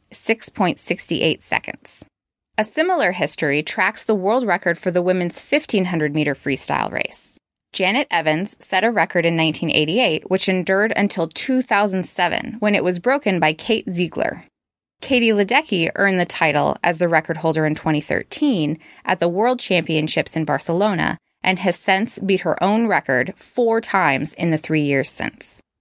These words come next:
So which records will be broken in the Rio twenty sixteen Summer Games? This year,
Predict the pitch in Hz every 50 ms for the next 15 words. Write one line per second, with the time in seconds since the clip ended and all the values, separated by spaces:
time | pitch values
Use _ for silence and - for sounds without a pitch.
0 | _ _ _ _ - - - 262 247 240 262 320 320 - 285 262 269 - 262 247
1 | 226 220 226 220 208 214 202 196 233 262 277 - 180 175 160 165 170 170 160 175
2 | 175 175 170 170 - - 180 165 160 - - - - - - - - 175 156 151
3 | 143 - - 151 143 135 135 - 139 120 101 - - - - - - - - _
4 | _ _ _ _ _ _ _ _ - 294 330 - - - 151 143 135 127 135 160